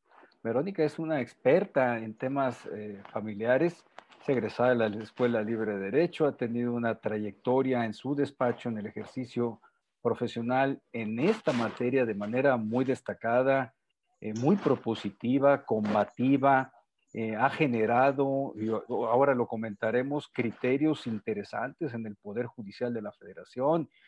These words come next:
incluso ante la Suprema Corte de Justicia. Por eso, eh, l-, nos da gran gusto tenerte y ahora, eh, Verónica es, eh, la presidenta de la Comisión de Derecho Fi-, eh, Familiar en la,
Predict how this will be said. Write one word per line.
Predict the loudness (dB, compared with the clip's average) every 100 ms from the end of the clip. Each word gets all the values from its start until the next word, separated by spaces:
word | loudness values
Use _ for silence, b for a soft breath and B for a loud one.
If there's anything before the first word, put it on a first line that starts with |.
| b
incluso | -8 -8 -4 -6 0 -2
ante | 0 -2
la | -4 -6
Suprema | -8 -4 -2 -2
Corte | -4 -6 -4 -6
de | -6
Justicia. | -10 -14 -12 -12 -10 -12 b b b
Por | 0 2
eso, | 2 2 0 -2 -6
eh, | -6 -4 -4 -6
l-, | -10 -12
nos | -10 -10 -8 -6 2
da | 2
gran | 4 2 2
gusto | -2 -2 2 2 2
tenerte | 0 0 0 2 2
y | 4 6
ahora, | 6 6 6 2 b b b
eh, | -6 -2 -2 -2 -4
Verónica | -8 -2 2 4 2 0 0 2
es, | 2 2
eh, | 0 0 -2
la | -2 -2 -6 -14 -8
presidenta | -8 -6 -6 -4 -4 -2 0
de | 0
la | -4
Comisión | -6 -10 -10 -8 -4
de | -4
Derecho | -4 -6 -8
Fi-, | -10 -12 -10
eh, | -10 -8 -10 -12 -10
Familiar | -10 -8 -2 0 0
en | -2 -4
la, | -4 -4